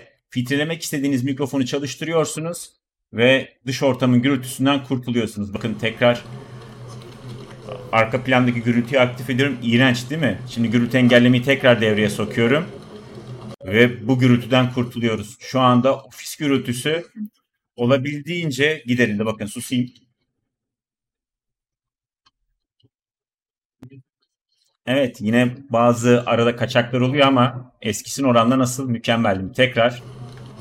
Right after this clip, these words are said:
eskiye döndüğümde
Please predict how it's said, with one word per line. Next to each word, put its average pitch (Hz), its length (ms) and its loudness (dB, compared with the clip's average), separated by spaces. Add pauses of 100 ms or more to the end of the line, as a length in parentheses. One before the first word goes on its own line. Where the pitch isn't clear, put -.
(1400)
eskiye 123 440 0
döndüğümde 110 600 2